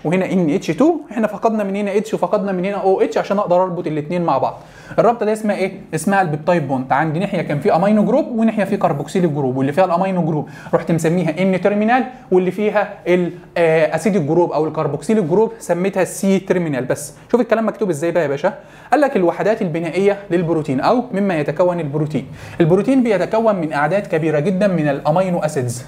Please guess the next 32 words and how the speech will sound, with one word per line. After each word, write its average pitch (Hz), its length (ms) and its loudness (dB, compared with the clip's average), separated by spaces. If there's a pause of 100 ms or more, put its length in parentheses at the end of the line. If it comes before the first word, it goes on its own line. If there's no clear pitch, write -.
(100)
ماشي. 139 300 0 (280)
هذه 156 240 4
الامينو 220 400 4
اسيدز 208 240 2
ماسكه 202 300 2
مع 156 140 4
بعضها 147 300 2
البعض 175 360 0
بروابط 147 460 0
اسمها 180 280 -4
البيبتايد 139 580 0
بوند. 123 200 -4 (120)
ممتاز 143 300 0
جدًا. 120 360 -4 (380)
عند 180 240 4
نهايه 262 380 4
من 220 120 0
البيبتايد 175 580 -2
تشينز، 196 460 -4 (140)
حلو، 220 260 4
عند 147 220 0
النهايه 156 480 0 (300)
بيكون 180 300 4
في 254 140 0
فري 254 480 0 (120)
كربوكسيل 175 600 0
جروب، 151 280 -2 (280)
وعندي 214 340 4
بقول 185 380 2
عليها 233 200 0
سي 233 160 -4
ترمينال، 180 460 -2